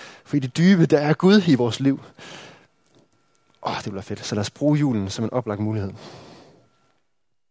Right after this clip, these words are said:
Ja. Så jeg synes bare, at det her, det er en virkelig god måde at afslutte vores serie på. Det hele, det handler bare om Jesus.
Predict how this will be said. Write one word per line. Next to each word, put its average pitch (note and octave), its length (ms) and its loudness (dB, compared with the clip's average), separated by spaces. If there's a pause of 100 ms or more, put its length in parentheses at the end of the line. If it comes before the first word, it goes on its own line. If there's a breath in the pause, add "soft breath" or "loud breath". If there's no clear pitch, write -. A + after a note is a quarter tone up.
(280)
Ja. - 100 -14 (880 loud breath)
Så - 120 0
jeg F#3+ 160 8
synes D3+ 160 2
bare, A#2+ 240 4
at A#2+ 80 0
det C3+ 60 2
her, C3+ 40 6
det B2+ 140 6
er A#2+ 40 2
en B2 180 2
virkelig A2 480 2
god B2 140 -2
måde A#2 220 2
at A2 60 -2
afslutte A2+ 360 -4
vores G2+ 160 -6
serie G#2+ 200 0
på. G#2 220 -12 (1400 soft breath)
Det - 80 -4
hele, C#3+ 220 6
det B2+ 80 6
handler A2 160 2
bare G2 140 -4
om A2+ 80 0
Jesus. - 440 -10